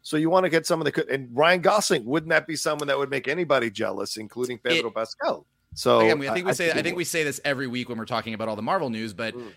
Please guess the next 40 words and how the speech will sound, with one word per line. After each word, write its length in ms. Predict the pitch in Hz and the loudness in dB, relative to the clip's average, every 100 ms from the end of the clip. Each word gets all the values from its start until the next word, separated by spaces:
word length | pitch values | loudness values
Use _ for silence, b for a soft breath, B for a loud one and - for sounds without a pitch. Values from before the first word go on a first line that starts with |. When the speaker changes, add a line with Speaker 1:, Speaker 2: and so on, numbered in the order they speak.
| _ 135 | _ -4
Speaker 2:
if 240 | 160 - | -4 -2
you 180 | 165 208 | -4 0
go 220 | 208 226 | 4 4
read 600 | 190 240 254 143 147 139 | 2 -2 0 0 -2 -4
the 80 | 143 | -4
more 320 | 131 135 156 170 | -2 0 0 0
recent 420 | 196 214 156 139 | -4 -4 -6 -6
Secret 460 | - 143 143 180 | -6 -4 -4 -4
Wars, 560 | 175 220 151 113 120 - _ _ | 0 2 2 0 -4 -10 _ _
which 440 | 92 95 143 190 165 | -12 -4 -2 -2 -2
you 180 | 202 226 | -2 -2
should, 680 | - 247 220 127 117 143 - B | 4 4 6 2 -2 -6 -14 B
Speaker 1:
Yeah. 180 | 117 123 | -2 2
Speaker 2:
a 180 | 160 165 | 4 4
love 300 | 151 151 214 | 4 2 2
triangle 560 | 220 202 190 180 180 180 | 2 4 4 2 0 -2
between 380 | 175 - 175 147 | -2 -6 -4 -2
Doctor 320 | 143 - 170 | -2 -2 -4
Doom, 260 | 165 170 | -4 -4
Reed, 220 | 160 175 170 | -2 -2 -2
and 100 | 156 | -4
Sue 520 | - 214 196 131 127 | -2 0 2 2 -2
being 260 | 120 147 | -4 -4
established 540 | 139 - 143 151 165 127 | -4 -2 -2 0 -4 -6
very 400 | 113 139 165 175 | -4 -2 -2 -2
early 280 | 180 175 160 | -2 -2 0
on 520 | 208 170 127 120 123 b b | 2 2 0 -2 -8 b b
would 280 | 127 147 113 | -4 -4 -4
be 140 | 147 | -6
very, 600 | 113 92 135 151 175 202 | -8 -4 -2 0 0 -4
very 420 | 151 165 175 175 - | -4 -4 -2 -4 -4
effective 800 | 156 - 190 208 - 135 123 117 | -8 -6 -6 -6 -6 -4 -4 -4
as 180 | 135 127 | -4 -4
an 80 | 131 | -6
emotional 580 | 131 131 143 180 160 - | -6 -6 -4 -6 -6 -2
arc 540 | 180 180 117 117 - | 0 2 0 -6 -14
Speaker 1:
Yeah. 220 | 117 107 127 | -10 -6 -2
Speaker 2:
for 140 | 160 | -2
Sue 320 | - - 202 | -2 -6 -6
Storm 680 | - - 220 170 131 123 | -6 -2 0 2 0 -2